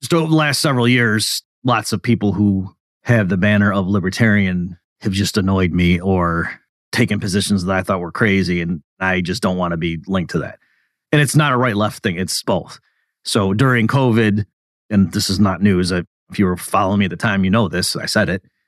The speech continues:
my wife had or has serious lung issues.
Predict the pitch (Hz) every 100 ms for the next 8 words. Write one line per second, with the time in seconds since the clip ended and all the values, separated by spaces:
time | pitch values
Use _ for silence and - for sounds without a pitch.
0 | _ _ _ - 127 123 120 131 113 -
1 | 123 110 107 98 - _ _ _ - 80
2 | 104 98 87 - 113 98 117 110 104 92
3 | 92 - 92 90 85